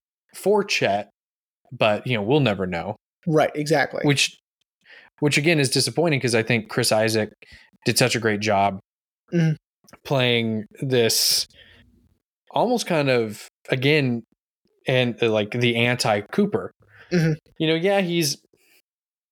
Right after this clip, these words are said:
Speaker 1: he's nice on occasion,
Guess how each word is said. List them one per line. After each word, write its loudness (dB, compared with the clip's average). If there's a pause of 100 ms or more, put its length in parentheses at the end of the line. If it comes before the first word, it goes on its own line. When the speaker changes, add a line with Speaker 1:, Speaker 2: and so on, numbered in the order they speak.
(500)
Speaker 1:
he's 2
nice 0 (1300)
on 0
occasion, -2